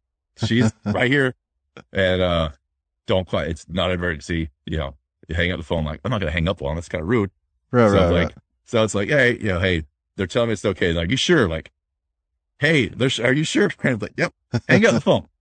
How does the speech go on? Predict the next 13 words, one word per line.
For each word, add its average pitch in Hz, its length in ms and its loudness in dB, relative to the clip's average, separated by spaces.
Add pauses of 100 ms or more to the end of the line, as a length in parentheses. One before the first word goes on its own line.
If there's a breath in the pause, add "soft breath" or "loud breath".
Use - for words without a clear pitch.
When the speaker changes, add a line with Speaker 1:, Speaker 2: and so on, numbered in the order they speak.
Speaker 2:
<laughs> - 240 -20
Speaker 1:
All 104 100 4
right, 104 180 2
hang 120 180 2
up 117 80 0
the 110 60 -4
phone. 95 300 0 (720)
Well, 87 280 0 (120)
come 190 220 4
to 180 60 2
find 104 300 0
out, 78 300 -2 (600)
uh, 95 240 -2